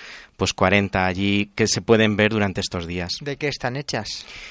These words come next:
Speaker 1: Pues hay de todo, hay, eh, pues lo, lo que más abunda es la plastilina, goma eva, que estará muy de moda, pero hay algunos, pues, curiosísimos, como hay uno de cuerdas, un nacimiento de, hecho de, de cuerda,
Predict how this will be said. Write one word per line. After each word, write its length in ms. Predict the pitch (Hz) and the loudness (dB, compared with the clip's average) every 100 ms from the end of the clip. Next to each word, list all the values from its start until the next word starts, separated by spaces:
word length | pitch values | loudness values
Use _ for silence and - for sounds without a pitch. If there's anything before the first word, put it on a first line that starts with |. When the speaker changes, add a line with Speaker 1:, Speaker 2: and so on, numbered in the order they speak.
| - - - | -16 -18 -2
Speaker 1:
Pues 180 | 92 90 | 0 6
hay 100 | 117 | 8
de 140 | 131 | 8
todo, 420 | - 135 147 107 | 10 10 12 12
hay, 520 | 101 113 120 120 117 | 10 8 6 6 6
eh, 400 | 117 107 98 90 85 | 4 4 0 -4 -4
pues 240 | 104 - | -2 4
lo, 160 | 101 - | 4 4
lo 140 | 104 | 2
que 100 | 101 | 4
más 180 | 113 120 | 6 8
abunda 300 | 120 120 117 | 8 8 8
es 60 | |
la 120 | 110 104 | 6 4
plastilina, 760 | 113 117 113 113 131 135 156 175 _ | 2 0 0 4 4 4 0 -6 _
goma 360 | 104 107 101 107 | 2 4 8 8
eva, 220 | 123 127 | 10 8
que 100 | 107 | 4
estará 320 | - 98 98 | -2 0 2
muy 160 | 98 104 | 4 6
de 100 | 110 | 8
moda, 380 | 117 123 139 - | 8 8 6 4
pero 180 | 110 107 | 6 8
hay 120 | 113 | 10
algunos, 680 | 123 113 120 127 131 127 117 - | 10 8 6 8 8 8 6 -2
pues, 140 | 110 - | -4 -2
curiosísimos, 840 | - 101 92 123 120 107 95 90 | 2 4 6 4 2 2 0 -2
como 280 | - 92 90 | -4 -2 2
hay 140 | 98 | 2
uno 180 | 101 104 | 4 4
de 120 | 98 | 4
cuerdas, 420 | 95 117 120 127 120 | 4 8 8 8 4
un 120 | 107 | 0
nacimiento 500 | 104 101 98 95 95 | 0 -2 -2 0 0
de, 200 | 92 95 | 0 0
hecho 240 | 107 - 92 | -2 -4 -2
de, 220 | 92 90 | -2 -4
de 120 | 95 | -6
cuerda, 480 | - 113 120 127 | 4 6 6 2